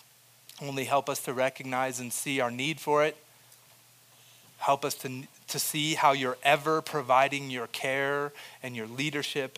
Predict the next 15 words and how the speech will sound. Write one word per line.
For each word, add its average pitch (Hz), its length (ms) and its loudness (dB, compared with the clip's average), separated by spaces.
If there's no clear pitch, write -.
and 127 160 -8
your 117 160 -6
love. 143 600 0
Help 143 200 0
us - 160 -4
to 143 80 -4
see 151 460 0
your 127 180 0
obvious 156 500 8
hand, 156 380 2
your 123 120 0
invisible 147 560 -2
hand, 147 340 -4
and 127 120 -6
your, 127 240 -4